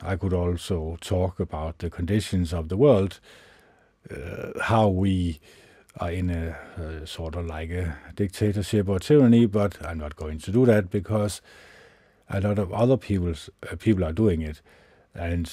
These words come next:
I would highly suggest you listen to their podcast instead.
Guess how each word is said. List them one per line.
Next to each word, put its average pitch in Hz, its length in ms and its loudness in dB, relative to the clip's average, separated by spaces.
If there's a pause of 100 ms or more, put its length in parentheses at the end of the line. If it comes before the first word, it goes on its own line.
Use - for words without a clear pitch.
(120)
I 85 120 -6
would 80 260 -8 (220)
highly 87 220 -4
suggest 90 580 -4
you 85 280 -4 (460)
listen 95 360 -2
to 92 120 -4
their 104 200 2
podcast 85 680 -6
instead. 110 480 -2